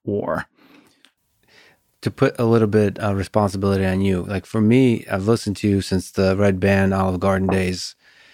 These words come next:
Speaker 2: uh, so f-, the very beginning. And, uh, there was something in the way you communicated about the world. Maybe there was others, but you're the one I was aware of, is you're open-minded and,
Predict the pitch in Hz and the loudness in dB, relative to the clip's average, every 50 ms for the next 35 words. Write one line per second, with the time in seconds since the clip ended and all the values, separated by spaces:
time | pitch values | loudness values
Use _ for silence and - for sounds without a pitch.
0 | _ _ _ _ - 95 - - 101 98 - - - - - 104 92 104 107 107 | _ _ _ _ -8 -8 -8 -8 -10 -12 -12 -16 -10 -6 -4 0 2 4 4 4
1 | 98 92 98 92 104 98 95 92 92 98 101 95 - _ _ _ _ _ - 113 | 2 2 2 2 2 2 2 2 0 -2 -4 -6 -10 _ _ _ _ _ -6 -2
2 | 104 101 104 - - 95 90 101 98 98 98 98 92 - _ _ - - _ _ | 0 0 0 0 0 0 0 0 0 0 0 -2 -4 -6 _ _ -20 -20 _ _
3 | - 110 107 107 - - - 135 135 120 135 131 123 120 113 110 104 110 110 107 | 0 2 2 2 2 2 2 2 2 4 4 4 4 4 4 4 4 4 4 2
4 | 101 101 98 - 101 101 107 110 107 101 - 98 95 90 95 80 95 92 92 - | 2 0 -2 -2 0 0 2 2 2 0 0 -2 -2 -2 0 0 0 0 0 0
5 | 90 90 92 90 90 92 90 - - 110 104 101 101 95 90 87 82 85 82 87 | 0 0 0 0 0 -2 -4 -4 -4 -2 -2 0 0 0 0 0 0 0 -2 0
6 | 90 90 87 - - - 95 90 - - - 92 95 98 98 95 95 90 90 92 | -2 -4 -4 -6 -6 -4 -4 -4 -4 -6 -8 -6 -4 -2 -2 0 -2 -2 -2 -2
7 | 92 87 87 90 90 92 90 92 90 90 92 95 95 92 - _ - - - - | -2 -2 -4 -4 -4 -4 -4 -2 -2 0 -2 -2 -4 -6 -10 _ -20 -20 -20 -20
8 | _ _ _ _ - - 101 95 104 107 104 - 120 120 107 - 110 107 101 101 | _ _ _ _ -6 -6 -2 0 2 2 2 2 2 0 0 2 2 4 4 4
9 | 104 104 104 104 101 95 92 92 92 87 - _ _ _ _ _ - 101 95 95 | 4 4 4 2 2 2 2 0 -2 -4 -8 _ _ _ _ _ -4 -2 0 0
10 | 92 92 92 87 - - | 0 0 -2 -4 -6 -10